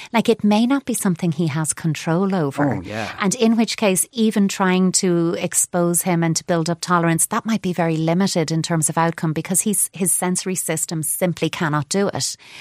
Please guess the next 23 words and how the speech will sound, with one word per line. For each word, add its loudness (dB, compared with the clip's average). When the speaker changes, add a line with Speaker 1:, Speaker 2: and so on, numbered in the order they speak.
Speaker 1:
And 2
so 4
it 2
is 4
about 0
going, 2
"Well, 2
let's 0
find 2
another 0
way -2
around -2
this, -4
that -2
these 4
shoes 0
that -2
I 2
can 0
pick -4
up 0
anywhere 2
easily 0